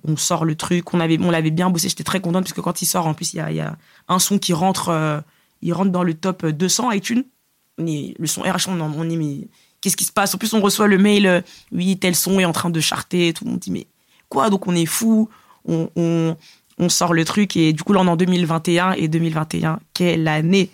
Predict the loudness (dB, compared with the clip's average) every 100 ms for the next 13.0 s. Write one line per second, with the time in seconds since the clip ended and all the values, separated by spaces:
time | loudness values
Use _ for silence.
0 | -2 2 4 4 4 4 0 -4 -8 -8
1 | -8 -12 -20 -4 0 2 2 2 2 2
2 | 0 -2 -6 -4 -2 0 0 0 -2 0
3 | 0 2 0 0 -2 0 0 0 0 0
4 | 0 0 -2 -2 -4 -4 -4 -4 -6 -4
5 | 0 0 0 0 -2 0 0 0 0 0
6 | 0 -4 -12 -20 _ _ _ -6 -4 -2
7 | -2 0 2 2 0 0 0 -2 -2 -6
8 | _ _ _ _ _ _ -20 -20 _ _
9 | _ _ -2 0 0 0 0 0 0 0
10 | -2 -2 -2 -4 -6 -2 0 2 0 -2
11 | 0 2 2 2 0 0 -2 0 2 0
12 | -2 -2 -2 -2 -2 -2 -2 0 -2